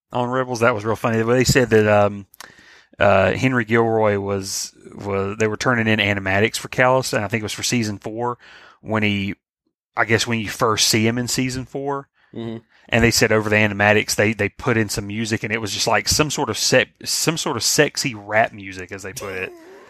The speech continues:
Speaker 1: Like, that, that said, that said, like, "Ah, yeah, ah, yeah," or <laughs> something in it, you know, and, and they were like, that just got a big laugh, uh, when they, when they turned that in. So that was funny. Um,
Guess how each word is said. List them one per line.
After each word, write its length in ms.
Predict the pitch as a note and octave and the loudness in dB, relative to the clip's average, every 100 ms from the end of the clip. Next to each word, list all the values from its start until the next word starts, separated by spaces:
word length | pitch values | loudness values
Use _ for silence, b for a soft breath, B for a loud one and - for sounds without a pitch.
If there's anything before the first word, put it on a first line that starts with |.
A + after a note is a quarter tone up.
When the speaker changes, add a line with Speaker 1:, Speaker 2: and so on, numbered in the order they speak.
| B A2 | B 0
Speaker 1:
Like, 160 | A#2 A2+ | 2 2
that, 120 | A2+ - | -4 -2
that 160 | A#2+ | -4
said, 380 | - C#3 B2+ B2+ | 2 4 4 2
that 120 | B2+ | -4
said, 240 | - C#3 B2 | 0 2 6
like, 220 | A2+ A2 | 4 4
"Ah, 180 | A#2 B2 | -2 -4
yeah, 500 | A#2 A2 A2 A2+ G#2 - | -4 -2 0 0 -2 -2
ah, 180 | A#2 | 0
yeah," 560 | A#2 A2 G#2+ A#2 A2+ A2+ | 0 0 -2 0 2 2
or 60 | B2 | 0
<laughs> 0 | |
something 340 | - D3 - - | -2 -2 -2 -6
in 240 | F3+ D#3 | -2 0
it, 180 | C3+ - B B B | 0 -4 B B B
you 140 | C#3+ C#3 | 0 6
know, 120 | C3 | 6
and, 280 | C3+ C3 C3 | 6 0 -4
and 240 | C3+ B2+ | -4 -2
they 140 | B2 B2+ | 0 0
were 100 | A#2+ | 2
like, 200 | A2 A2+ | 2 2
that 160 | A#2 | -2
just 120 | G#2+ A2+ | -4 -2
got 140 | G#2+ | 0
a 40 | |
big 200 | G2 A2 G#2+ | 0 -2 0
laugh, 540 | G#2 G#2+ G#2 - - - | 4 6 4 2 -12 -6
uh, 240 | G#2+ G2+ G2+ | -2 0 -2
when 160 | G#2 | -4
they, 160 | G#2 G#2 | -6 -6
when 120 | G2+ | -8
they 120 | G#2 | -10
turned 240 | - G#2+ G2+ | -8 -8 -4
that 180 | G2+ | -2
in. 260 | G2 G2+ G2+ _ b b b b b b | -2 -4 -8 _ b b b b b b
So 100 | A#2+ | 2
that 160 | A2+ B2 | 4 4
was 140 | A2 | 2
funny. 420 | - F#2+ G2 G2 - | -4 -8 -8 -12 -10
Um, 500 | A2+ G#2+ G#2 G2+ F#2+ | -2 0 2 -2 -10